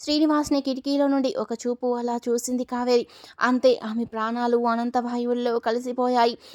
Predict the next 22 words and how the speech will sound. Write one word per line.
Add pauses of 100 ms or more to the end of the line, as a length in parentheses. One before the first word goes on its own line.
(160)
బాబు
ఏడుపుతో
మారుమోగిపోయింది
ఆ
ప్రాంతమంతా. (300)
శ్రీనివాస్కి
ఆ
విషయం
తెలిసి
కళ్ళనీళ్ళొచ్చాయి. (320)
పాపం
వారి
కుటుంబం
అంతా
కూడా
ఒకప్పుడు
ఎంతో
ఆనందంగా
ఉంది, (340)
కానీ (100)
చిన్న
భిన్నమైపోయింది.